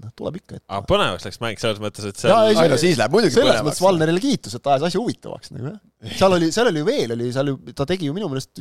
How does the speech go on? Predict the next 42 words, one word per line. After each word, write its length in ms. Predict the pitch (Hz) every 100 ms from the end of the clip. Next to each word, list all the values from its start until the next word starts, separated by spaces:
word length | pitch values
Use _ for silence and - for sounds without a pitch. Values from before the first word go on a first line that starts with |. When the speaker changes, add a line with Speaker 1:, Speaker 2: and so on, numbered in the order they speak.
| -
Speaker 1:
suhteliselt 560 | 254 277 120 107 117
pärast 320 | 123 123 -
seda, 220 | 143 127 123 120 120 123 120 - - - _ -
ö, 300 | 131 135 143 160 160
puterdamist, 640 | - 214 139 107 113 117 -
ta 80 |
tegi 220 | 139 131 127
ju 160 | 123 131
ühe 160 | 139 135 127
nagu, 160 | 127 127 127 -
noh, 80 | 92 117
Speaker 3:
Hoidis 160 | 233 -
kaks 300 | 123 - 127
kahe 160 | 123
Speaker 1:
alati 160 | 156 135
Speaker 3:
ära. 100 | 139 151
Speaker 1:
võib 80 |
nagu 160 | 151 180
öelda, 160 | 151 120
et 100 | 135
jäi 220 | 131 131 160
ette, 240 | _ _ 107
aga 80 | 110
ta 80 | 131
ikka 140 | -
sättis 400 | 143 - - 107
ennast 220 | - -
sinna 120 | - 110
ette, 160 | _ 139
et 80 |
ta 100 | - 120
ikkagi 160 | - 110
ühe 100 | 123 117
väga 240 | 135 107 -
hea 80 | 107 123
tõrje 320 | 127 - -
nagu, 240 | - 131
oli 160 | 131 120
see 80 | 107
vist 100 | -
Bascheri 400 | 131 127 101 -
löögile. 400 | 104 107 - -